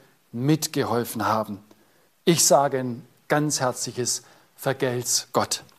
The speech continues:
Und allen Zuschauern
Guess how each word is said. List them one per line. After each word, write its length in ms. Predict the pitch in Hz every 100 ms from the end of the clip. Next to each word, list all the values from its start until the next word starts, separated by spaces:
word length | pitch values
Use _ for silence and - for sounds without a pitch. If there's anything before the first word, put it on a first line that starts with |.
| _ _ _ _ _ - - - - _ _ _ _
Und 280 | 135 127 -
allen 320 | 143 170 151
Zuschauern 800 | - 208 233 190 170 170 160 147